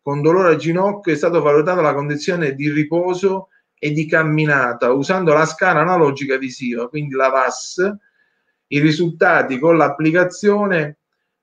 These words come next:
eh, si è avuto un miglioramento significativo dell'andatura e dell'equilibrio, con una riduzione del dolore.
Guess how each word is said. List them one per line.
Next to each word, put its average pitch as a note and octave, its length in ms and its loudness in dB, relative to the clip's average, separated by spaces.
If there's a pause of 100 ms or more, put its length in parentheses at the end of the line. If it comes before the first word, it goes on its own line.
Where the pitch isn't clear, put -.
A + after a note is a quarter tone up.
eh, C3+ 340 0
si D#3 200 -4
è - 20 4
avuto D3+ 600 0
un E3 140 -4
miglioramento D#3 720 0
significativo D3+ 680 -2
dell'andatura D#3+ 760 0
e E3 40 2
dell'equilibrio, C#3 1080 -4 (320)
con F#3+ 360 2
una D#3 260 4
riduzione F#3 600 2
del C3+ 220 0
dolore. A#2+ 680 -2